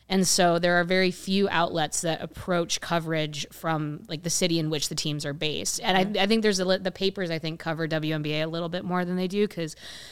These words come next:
Speaker 1: with soccer, it's also a soccer problem as much as a women's <laughs> soccer problem, but, um, it's growing. The sport's growing. But, uh,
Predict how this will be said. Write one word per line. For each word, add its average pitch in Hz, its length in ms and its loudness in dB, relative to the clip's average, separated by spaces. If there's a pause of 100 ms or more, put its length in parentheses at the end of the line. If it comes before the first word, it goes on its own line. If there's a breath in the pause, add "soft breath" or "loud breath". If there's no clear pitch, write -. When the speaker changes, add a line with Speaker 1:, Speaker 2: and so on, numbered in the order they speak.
(260 loud breath)
Speaker 1:
with 254 120 8
soccer, 214 380 8
it's 190 140 4
also 185 240 4
a 151 40 2
soccer 180 320 4
problem 202 440 4
as 160 100 0
much 175 180 2
as 165 120 -2
a 156 40 2
women's 180 340 4
<laughs> 226 60 8
soccer 208 220 8
problem, 220 600 6
but, 175 280 4
um, 156 360 -2
it's - 120 -6
growing. 165 300 -4
The 170 80 -16
sport's - 320 -14
growing. - 260 -10
But, 170 300 -4
uh, 156 400 -4